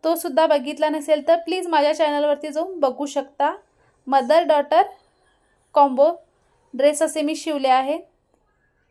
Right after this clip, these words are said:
व्हिडिओ पूर्ण बघितल्याबद्दल सर्वांचे धन्यवाद.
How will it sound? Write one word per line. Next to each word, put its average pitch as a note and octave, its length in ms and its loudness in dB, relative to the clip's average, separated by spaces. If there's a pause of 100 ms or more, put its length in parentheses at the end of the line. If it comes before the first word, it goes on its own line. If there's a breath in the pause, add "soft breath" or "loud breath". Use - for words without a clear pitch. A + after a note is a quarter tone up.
(140)
व्हिडिओ F4 420 0 (240)
पूर्ण G4 360 2
बघितल्याबद्दल C#4+ 800 0 (260)
सर्वांचे C#4 580 0
धन्यवाद. C4+ 580 -2